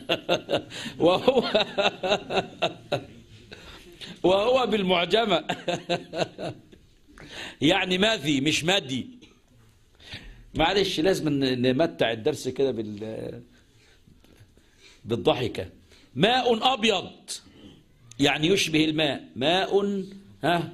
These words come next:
أبيض، زي الماء بالظبط الذي تشربه.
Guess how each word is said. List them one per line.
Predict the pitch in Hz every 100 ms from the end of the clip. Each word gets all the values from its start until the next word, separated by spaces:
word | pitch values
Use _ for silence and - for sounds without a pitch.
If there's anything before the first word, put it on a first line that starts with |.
| -
أبيض، | 170 156 135 - - - - - _ _ _ _ - - - - - - -
زي | 117 196 226
الماء | 190 208 170
بالظبط | 160 110 131 - - - - _ _ _ _ _ - - -
الذي | 117 170 156 151
تشربه. | 156 - 139 104 95